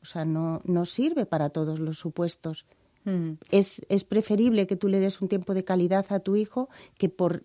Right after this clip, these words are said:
Speaker 1: por empeñarte en llamarlo de un nombre, tu hijo esté todo el día solo.
Speaker 2: O estresado de un lado
Speaker 1: También,
Speaker 2: para otro.
Speaker 1: también,
Speaker 2: Ujú.
Speaker 1: también.
Speaker 2: Eh,
Speaker 1: Ujú.
Speaker 2: la, la calidad de ese, ese tiempo
Speaker 1: Tiempo.
Speaker 2: que se pasa, que se comparte con, con los hijos,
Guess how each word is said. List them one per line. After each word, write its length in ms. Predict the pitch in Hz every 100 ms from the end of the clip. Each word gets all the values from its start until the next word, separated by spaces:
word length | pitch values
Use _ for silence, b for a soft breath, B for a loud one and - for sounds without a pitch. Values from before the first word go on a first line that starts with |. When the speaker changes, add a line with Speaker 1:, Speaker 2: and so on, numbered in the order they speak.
| -
Speaker 1:
por 120 | 185
empeñarte 920 | 175 165 165 170 202 254 240 185 170
en 100 | 165
llamarlo 400 | 165 160 170 196
de 100 | 196
un 100 | 202 208
nombre, 220 | 220 233
tu 120 | 190
hijo 180 | 180 220
esté 180 | - 247
todo 200 | 214 160
el 80 |
día 220 | 156 147 147
solo. 420 | 190 277 320 156 _ _ _ _ _ _
Speaker 2:
O 160 | 202 185
estresado 720 | 185 - 180 - 196 202 170
de 80 | 170
un 120 | 170
lado 180 | 160 151
Speaker 1:
También, 240 | 175 170
Speaker 2:
para 240 | 175 196 196
otro. 200 | 151 -
Speaker 1:
también, 480 | 156 156 156 208 247 _ -
Speaker 2:
Ujú. 100 | 185
Speaker 1:
también. 400 | 175 190 214 208 b b b b
Speaker 2:
Eh, 260 | 196 233 -
Speaker 1:
Ujú. 80 | 196 180
Speaker 2:
la, 180 | 175 -
la 200 | 185 170
calidad 600 | 185 175 185 202 185 156
de 580 | 156 160 156 151 151
ese, 300 | 170 - 185 180 -
ese 320 | 175 - 170
tiempo 280 | 160 208 196
Speaker 1:
Tiempo. 180 | 196 180
Speaker 2:
que 140 | 185
se 160 | 175 175
pasa, 360 | 175 175 180 165
que 100 | 165
se 120 | 165
comparte 420 | 170 156 165 185
con, 420 | 180 170 165 165
con 600 | - 160 156 151 151 147
los 180 | 143 139
hijos, 380 | 190 - 220